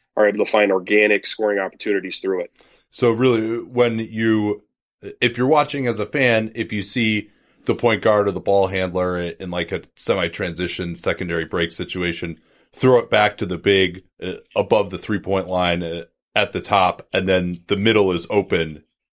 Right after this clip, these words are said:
Speaker 2: essentially, a-, and guys are arrayed around the three-point line, they'll start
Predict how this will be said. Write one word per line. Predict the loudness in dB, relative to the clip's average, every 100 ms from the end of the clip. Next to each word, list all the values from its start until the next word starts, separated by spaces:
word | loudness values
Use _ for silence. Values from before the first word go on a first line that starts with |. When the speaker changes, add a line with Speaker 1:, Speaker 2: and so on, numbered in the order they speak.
| -6
Speaker 2:
essentially, | -2 -2 -2 -4 -4 -4 -4
a-, | -4 -4
and | -2 0
guys | 0 0
are | -2 0
arrayed | 2 2 2
around | 2 0
the | -2
three-point | -6 -6 -2 -2 0
line, | 0 0
they'll | 0 0
start | 2 0 0